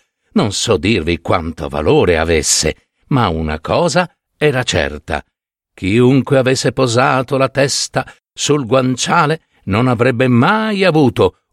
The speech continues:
un solo capello bianco. Stavano accesi a prua del letto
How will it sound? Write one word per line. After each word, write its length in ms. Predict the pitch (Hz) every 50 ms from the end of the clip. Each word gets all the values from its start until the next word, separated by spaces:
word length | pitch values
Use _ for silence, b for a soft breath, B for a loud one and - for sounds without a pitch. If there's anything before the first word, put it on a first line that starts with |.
| _
un 280 | - 127 127 127 113 110
solo 540 | - - - 104 104 110 92 90 92 _ _
capello 580 | - - 104 95 - 87 92 95 80 80 90 90
bianco. 680 | 82 92 85 73 73 78 73 69 - - - - _ _ _ _ _ _ _ _ _ _
Stavano 760 | - - - - - 170 175 190 175 156 156 147 143 147 - _ _ _ _ _ -
accesi 680 | 170 170 - - - - 185 165 135 123 117 120 143
a 100 | 143 139
prua 440 | - - 147 170 202 202 175 160 151
del 220 | 139 151 143 139
letto 560 | 131 156 190 180 - _ - - 156 156 -